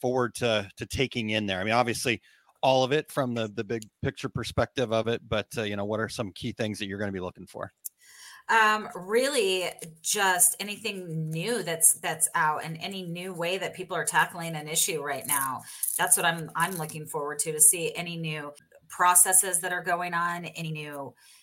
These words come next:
Speaker 2: any new substrates that are out there, and, and how and what people are doing with them, because everybody gets real creative real fast, which is awesome.
Speaker 1: Yeah.
Speaker 2: So that's,
Speaker 1: Yeah.
Speaker 2: that's what I'm looking forward to.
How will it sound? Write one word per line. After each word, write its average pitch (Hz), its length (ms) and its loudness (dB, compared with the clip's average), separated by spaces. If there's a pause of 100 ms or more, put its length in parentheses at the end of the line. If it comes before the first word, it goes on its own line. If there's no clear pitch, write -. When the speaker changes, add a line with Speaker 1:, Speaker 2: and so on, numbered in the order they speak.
(160)
Speaker 2:
any 165 160 -4
new 156 120 -6
substrates 196 580 2
that 190 100 2
are 185 140 4
out 175 280 2
there, 175 520 4
and, 160 360 -4
and 147 220 -10
how 160 560 2
and 156 220 -8 (320)
what 165 220 -4
people 185 220 -10
are 143 140 -6
doing 156 300 -6
with 117 160 -12
them, - 300 -10
because 156 280 -2
everybody 180 260 -2
gets 160 240 2
real 165 120 0
creative 160 440 -2
real 151 120 -2
fast, 147 480 2
which 135 160 -6
is 131 160 -8
awesome. - 400 0 (500)
Speaker 1:
Yeah. 95 240 -6
Speaker 2:
So 170 260 4
that's, 175 260 8
Speaker 1:
Yeah. - 240 2
Speaker 2:
that's 175 140 2
what 147 120 0
I'm 175 120 2
looking 131 280 -8
forward 120 340 -6
to. 139 240 -8